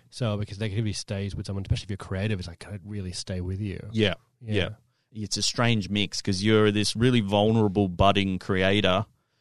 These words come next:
Speaker 2: who's just put out your baby, you know, and then
Speaker 1: Mm.
Speaker 2: the nature of YouTube is just to sick new creators and tell them to stop. And so it's a weird one. You gotta kinda silence that. And funnily enough, though, I think we do have a strangely positive,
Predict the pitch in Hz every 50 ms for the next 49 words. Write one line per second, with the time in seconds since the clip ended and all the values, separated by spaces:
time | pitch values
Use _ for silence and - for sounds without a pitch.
0 | _ _ _ _ _ - 107 98 87 - - 98 101 - - - 120 113 104 104
1 | 104 95 - - 110 107 98 92 - 98 104 107 110 107 98 104 92 92 95 92
2 | 92 92 90 95 101 104 101 101 98 98 95 95 95 92 92 - - - _ _
3 | _ _ _ _ _ _ _ 107 107 101 101 104 101 101 110 107 - - - 101
4 | 95 87 95 98 98 87 - - 98 95 95 85 - 95 90 - - - 85 -
5 | - - - - - 107 101 - - - 98 98 95 90 - - 95 95 90 90
6 | 92 92 92 92 87 87 90 92 90 - - 98 95 95 95 92 92 92 90 87
7 | - - - 95 87 85 - _ 87 90 87 90 87 - - _ _ _ _ _
8 | _ _ _ _ _ _ _ _ _ _ - - 120 113 107 90 - 110 101 101
9 | 110 107 107 98 95 92 82 85 90 95 87 104 101 92 90 90 90 - - 95
10 | 87 87 - - - 95 90 90 90 90 90 87 - - - 90 87 87 87 -
11 | - 101 92 90 87 90 90 87 - - - - _ _ _ _ _ - 175 190
12 | 220 233 214 156 123 107 98 104 101 - - 107 98 92 92 95 98 101 - -
13 | 123 120 120 - 110 107 107 104 95 107 104 98 98 95 95 95 - - - 107
14 | 104 104 98 90 101 95 87 - - 98 98 95 101 101 90 104 101 98 98